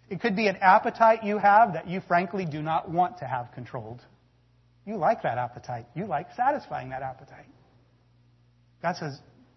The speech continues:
"This is in the way of a, of a devoted relationship with me, of me doing a work in your life." "Oh, God, anything but that. That's the one I'm hanging on to, God."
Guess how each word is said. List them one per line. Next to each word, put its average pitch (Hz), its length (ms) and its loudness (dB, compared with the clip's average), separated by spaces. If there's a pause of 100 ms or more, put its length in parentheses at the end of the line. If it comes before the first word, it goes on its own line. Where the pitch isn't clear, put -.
(160)
"This 190 160 -8
is 202 140 -6
in 180 100 -2
the 156 80 -2
way 196 300 2
of 135 120 -2
a, 143 240 -8
of 147 140 -4
a 143 100 -4
devoted 165 420 0
relationship 185 600 -2
with 156 120 -8
me, 240 180 -4
of 175 80 -4
me 185 140 -4
doing 196 240 -2
a 190 40 -2
work 214 260 -2
in 214 80 -6
your 208 120 -6
life." 247 240 -2 (580)
"Oh, 160 200 -2
God, 175 240 4
anything 151 400 -4
but 123 160 -16
that. 127 260 -12 (500)
That's 202 180 2
the 170 100 -2
one 160 160 2
I'm 151 100 -4
hanging 147 280 -4
on 135 180 -6
to, 131 100 -16 (100)
God." 139 200 -16